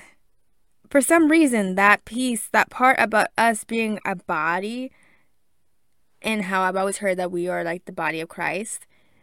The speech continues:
when it was talking about the human body, automatically I started visualizing the human body, and just an analogy came up, and that's where the whole caption message came to.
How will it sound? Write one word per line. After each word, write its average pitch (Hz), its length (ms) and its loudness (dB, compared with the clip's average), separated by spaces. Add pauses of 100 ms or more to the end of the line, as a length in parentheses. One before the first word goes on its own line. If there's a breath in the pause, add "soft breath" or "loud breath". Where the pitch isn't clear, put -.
(120)
when 214 300 -4
it 160 100 -4
was - 120 -4
talking 247 240 -4
about 247 100 -2
the 196 80 -6
human 220 300 -2
body, 180 480 -2
automatically 208 720 -2
I 180 60 -4
started 190 420 -6 (160)
visualizing 202 720 -2
the 190 60 -6
human 190 260 -6
body, 180 540 -4
and 185 160 -10
just 180 280 -6 (360)
an 202 160 -6
analogy 196 520 -4
came 208 320 -6
up, 196 240 -6
and 180 160 -10
that's 180 280 -6
where 196 100 -8
the 180 120 -6
whole 170 280 -6
caption - 480 -10
message 180 460 -12
came 208 400 -10 (380)
to. 262 360 -4